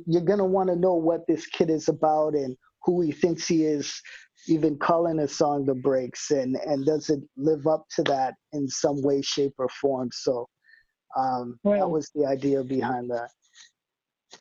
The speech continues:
Speaker 2: That kinda leads me to my next question, 'cause,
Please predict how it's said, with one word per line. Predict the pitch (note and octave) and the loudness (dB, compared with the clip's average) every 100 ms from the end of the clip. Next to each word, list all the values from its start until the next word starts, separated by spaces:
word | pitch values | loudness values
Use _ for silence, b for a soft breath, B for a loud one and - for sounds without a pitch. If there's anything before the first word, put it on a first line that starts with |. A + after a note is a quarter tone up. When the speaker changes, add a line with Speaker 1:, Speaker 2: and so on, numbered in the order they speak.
| - | -2
Speaker 2:
That | G#3+ | 2
kinda | B3+ D4+ | 2 2
leads | C#4 C#4 | 2 2
me | C#4 | 2
to | C4+ | 2
my | A3+ | 2
next | G#3 G#3+ - | 2 0 0
question, | - G#3+ A3 - E3+ E3 | 0 0 0 0 0 2
'cause, | G3 F#3 F#3 | 2 2 2